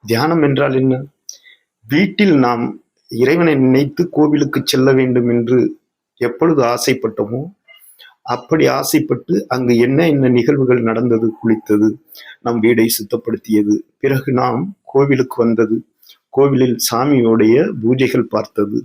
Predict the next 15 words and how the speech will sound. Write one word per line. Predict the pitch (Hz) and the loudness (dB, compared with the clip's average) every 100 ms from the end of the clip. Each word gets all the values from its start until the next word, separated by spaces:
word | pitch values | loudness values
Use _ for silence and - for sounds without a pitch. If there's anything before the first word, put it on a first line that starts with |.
| _ _ _ _ | _ _ _ _
அபிஷேகங்கள் | 113 110 151 123 127 113 113 | -8 -2 0 0 0 -2 -4
பார்த்தது, | 107 - - 101 120 _ - | -8 -8 -12 -12 -14 _ -4
இதையெல்லாம் | 151 151 131 143 160 156 | 2 2 2 2 2 2
நினைவு | 123 139 151 | 0 2 0
கூர்ந்து, | 139 117 120 117 | -2 -2 -4 -6
படிப்படியாக | - 113 - 120 117 117 - 110 | -6 -6 -6 -4 -2 -2 -2 0
நினைவு | 117 127 127 | 0 0 -2
கூர்ந்து, | 113 104 104 123 208 - - - - - - 156 | -4 -6 -2 -2 -2 -14 -20 -20 -20 -20 -8 -2
நாம் | 147 117 113 - - _ - _ _ | -2 -2 -4 -8 -16 _ -20 _ _
அந்த | 156 131 127 | -2 0 0
உட்கார்ந்த | 123 160 156 151 | -2 -2 0 2
இடம் | 127 123 120 | 2 2 2
வரைக்கும் | 113 131 131 143 131 - _ _ - | 0 0 -2 -4 -6 -8 _ _ -2
உள்ள | 131 123 | 0 2
நினைவுகளை | 113 127 147 127 120 120 | 2 2 0 0 -2 -2